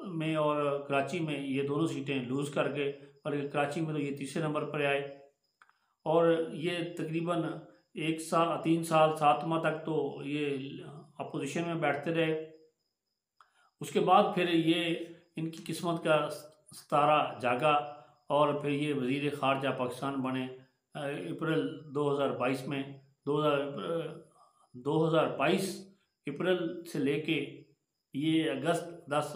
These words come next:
बारह अगस्त तक ये वज़ीर ख़ारजा पाकिस्तान रहे और अब,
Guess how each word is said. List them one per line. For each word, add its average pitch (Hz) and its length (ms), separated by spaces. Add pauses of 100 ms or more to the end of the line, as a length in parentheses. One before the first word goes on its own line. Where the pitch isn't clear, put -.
बारह 139 200
अगस्त 143 320
तक - 460 (220)
ये 143 120
वज़ीर 139 340
ख़ारजा 135 380
पाकिस्तान 135 460
रहे 143 260 (480)
और 135 480
अब, 143 180